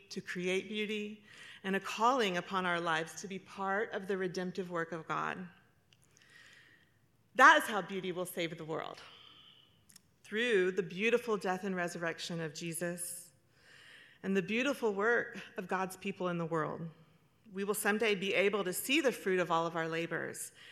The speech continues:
and we won't any longer simply hear the echoes of a voice. We will hear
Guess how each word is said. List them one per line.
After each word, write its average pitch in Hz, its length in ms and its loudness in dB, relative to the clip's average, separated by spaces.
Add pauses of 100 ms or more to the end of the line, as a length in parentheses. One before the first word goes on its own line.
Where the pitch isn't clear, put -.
(200)
and 196 80 -4
we 214 120 2
won't 247 280 6
any 254 180 4
longer 214 380 4
simply 202 380 -2
hear 185 220 -6
the - 220 -4
echoes 208 360 2
of 156 120 0
a 156 40 -6
voice. 143 480 -8
We 190 100 -6
will 180 120 -6
hear 175 420 -6